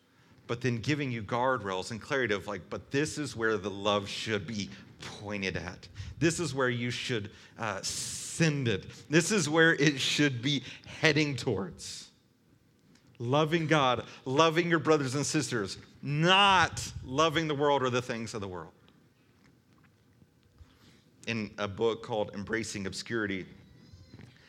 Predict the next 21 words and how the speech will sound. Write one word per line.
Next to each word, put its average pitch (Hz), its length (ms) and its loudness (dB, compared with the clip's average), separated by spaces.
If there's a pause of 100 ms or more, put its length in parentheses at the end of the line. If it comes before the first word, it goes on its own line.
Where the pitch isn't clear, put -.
(200)
I 117 80 -10
just, 101 220 -8 (100)
I 117 60 -8
want 107 220 -4
to 92 60 -6
put - 220 -6
this 95 180 -8
juxtaposition 104 680 -6
for 98 220 -8
you, 90 120 -4
but 92 180 -2
it, 98 240 -2
it 98 180 -4 (600)
talks 127 260 -4
about 101 400 -4
what 120 140 2
does 123 100 -2
it - 80 -8
look 120 280 -6
like 95 380 -4
to, 95 480 -2